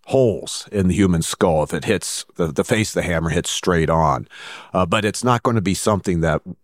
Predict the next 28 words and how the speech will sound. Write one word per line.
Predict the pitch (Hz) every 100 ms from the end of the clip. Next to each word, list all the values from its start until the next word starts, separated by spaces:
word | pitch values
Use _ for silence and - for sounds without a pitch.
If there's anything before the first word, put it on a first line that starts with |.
| -
somebody | - 139 131 101 82
would | 78 73
be | 82
saying, | - 80 76
"Oh, | 78
I | 80
see | - 104
his | 85 -
brain." | 117 104 82
So | 90
when, | 85
when | 82 101 87
I'm | 123 151
hearing, | 104 127 110 104 95
"Okay, | 90 - 82 73
this | 113 110
victim's | - 117 - 117 92 -
brain | - 87 98 98
is | 87 78
exposed, | 80 - - 92 69 -
but | 95
still | - - 170 160 135 -
contained | 123 - 135 135 135 104
within | 90 - 110 104 98
the, | - - 85 80
the | 87 87
open | 107 - 73
skull," | - - - 98 82 53 50